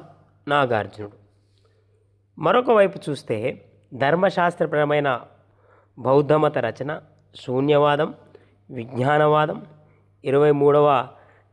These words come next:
తీర్థంకరుడు, మహాయాన బౌద్ధానికి చెందిన ప్రధాన సిద్ధాంతం. చూడండి, ఇక్కడ జతపరచమన్నాడు. ఇక్కడ సింపుల్గా మనకు తెలిసింది శూన్యవాదాన్ని ప్రతిపాదించింది నాగార్జునుడు. ఫై అనేది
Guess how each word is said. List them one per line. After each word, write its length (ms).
తీర్థంకరుడు, 920
మహాయాన 580
బౌద్ధానికి 840
చెందిన 400
ప్రధాన 500
సిద్ధాంతం. 600
చూడండి, 240
ఇక్కడ 320
జతపరచమన్నాడు. 840
ఇక్కడ 160
సింపుల్గా 500
మనకు 280
తెలిసింది 680
శూన్యవాదాన్ని 800
ప్రతిపాదించింది 1080
నాగార్జునుడు. 760
ఫై 340
అనేది 580